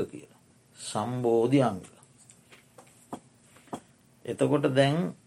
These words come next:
අපි මුලිනුත් සාකච්ඡා කරලා තියෙනවා, කතා කරලා තියෙනවා. විදර්ශනාවට ගන්නේ පරමාර්ථ ධර්මවල ලෞකික කොටස කියලා. ඈ, එතකොට දැන් මේ හතමත් විදර්ශනාවට ගන්න පුළුවන්.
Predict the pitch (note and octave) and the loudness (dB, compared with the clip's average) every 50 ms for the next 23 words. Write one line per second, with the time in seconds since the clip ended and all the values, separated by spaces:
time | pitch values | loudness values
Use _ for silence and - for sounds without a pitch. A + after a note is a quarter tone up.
0 | _ _ _ - - - - - _ _ _ _ _ _ - G#2+ G#2 - B2 A#2+ | _ _ _ -20 -20 -20 -20 -20 _ _ _ _ _ _ -8 -6 -4 -4 -4 -4
1 | A#2+ A2+ A2+ A#2+ C3 C3 C3+ C3+ C3+ - - - A#2 A#2 A#2 - A#2+ A#2 - - | -2 -2 -2 0 2 2 2 0 -2 -4 -2 2 2 2 4 2 -2 -4 -4 -4
2 | - A#2+ A#2 A#2 G#2 A2+ A2+ A2 G#2+ G#2+ G#2 - G2 G2 G2+ G2 G#2 - - - | 0 2 2 2 2 0 -2 -2 -2 -4 -4 -4 -4 -4 -2 0 0 -2 -2 -4
3 | - G2 - - G2 G2 F#2+ - - G2+ G2+ G2+ F#2+ F#2+ - F#2 F2+ F#2 G2 A2 | -6 -6 -4 -2 -2 -2 -2 -4 -6 -8 -6 -6 -8 -10 -10 -12 -12 -10 -6 -6
4 | C#3 E3+ E3+ - - - - - _ _ _ _ _ _ - G2 A2 A2 G#2+ B2+ | -6 -6 -6 -10 -16 -20 -20 -20 _ _ _ _ _ _ -10 -8 -6 2 4 6
5 | C3 C3 C#3 C3+ - C#3+ C3 C3+ C3 B2+ C3 C3 C3 C3 C3+ C3 - F3 F#3 F3+ | 6 6 6 4 2 2 2 4 4 4 4 4 4 4 2 2 4 4 4 4
6 | - - - A#2 G#2+ A2 A2 A2+ B2 B2 B2+ C3 C#3+ D#3+ F3 F3+ - - - - | 2 -2 -4 -2 0 2 2 0 0 -2 0 0 0 0 0 -2 -4 -6 -8 -6
7 | G#2 G#2 A#2 A#2 A#2+ B2 B2 B2 B2 A#2 A#2 - C3 A#2+ A#2 A#2+ A#2 A#2 A#2 A#2+ | -2 0 0 0 2 2 2 2 2 2 0 -4 -4 0 2 4 4 4 2 -2
8 | A#2+ B2 C3 D3 D3 C3 A#2+ A#2 A#2 A#2 - B2+ B2+ C3 C3 B2+ - A#2+ - - | -2 -2 0 0 2 2 4 4 4 2 0 -4 -8 -8 -6 -6 -6 -6 -6 -8
9 | - - - - - - - A3 G3 - - - - - - - - _ _ - | -10 -10 -10 -10 -10 -10 -8 -10 -8 -8 -8 -8 -8 -14 -18 -20 -20 _ _ -20
10 | - - - - - _ - - - - - - - - C#3 D3+ C#3+ - - - | -18 -18 -18 -18 -14 _ -16 -16 -16 -20 -20 -16 -6 -2 -2 -2 -2 -4 -8 -12
11 | - - - - A#2 A#2+ C3 - C#3 B2+ C3+ C#3 C3 B2 B2+ C3 C3+ B2+ C3 B2 | -10 -8 -4 -2 0 0 0 0 0 -2 -2 -2 0 -2 0 0 0 0 0 0
12 | - - C#3 D3 F3 F3+ - - C#3 C3+ B2+ C#3+ C#3 B2+ C3 C#3+ C#3 C#3 C#3 D3+ | 0 -2 0 0 0 -2 -4 -6 -6 0 0 0 0 0 -2 -4 -4 -4 -4 -4
13 | D#3 - - C#3+ - - - - - - - - - | -6 -6 -6 -6 -6 -8 -8 -12 -16 -18 -20 -20 -20